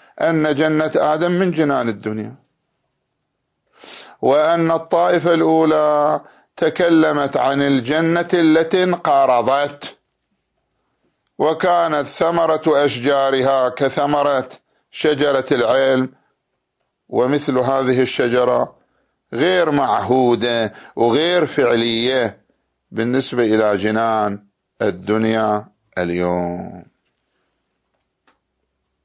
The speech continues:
وقد ذهب إلى هذا الرأي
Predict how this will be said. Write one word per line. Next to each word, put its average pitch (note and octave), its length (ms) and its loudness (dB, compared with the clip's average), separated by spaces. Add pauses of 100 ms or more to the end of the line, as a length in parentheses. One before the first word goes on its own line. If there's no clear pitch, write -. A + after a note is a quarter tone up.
(1000)
وقد C#3 400 0
ذهب B2+ 500 0
إلى A2+ 320 2
هذا G#2 560 2
الرأي F#2 440 -2